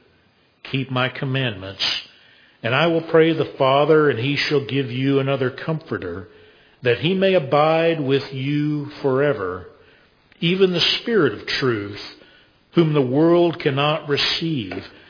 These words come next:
because it seeth him not, neither knoweth him. But ye know him, for he dwelleth with you,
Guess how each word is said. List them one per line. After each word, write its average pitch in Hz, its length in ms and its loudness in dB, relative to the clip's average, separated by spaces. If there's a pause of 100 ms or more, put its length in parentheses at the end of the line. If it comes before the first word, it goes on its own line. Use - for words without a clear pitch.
(220)
because 123 440 -2
it 113 120 -6
seeth 135 520 -2
him 107 240 -8
not, 117 420 -6 (920)
neither 147 320 0
knoweth 170 360 2
him. 87 300 -14 (840)
But 185 200 2
ye 233 160 2
know 110 280 -4
him, 151 380 -4 (520)
for - 180 0
he 160 120 0
dwelleth 151 600 2
with 165 300 0
you, 95 380 -10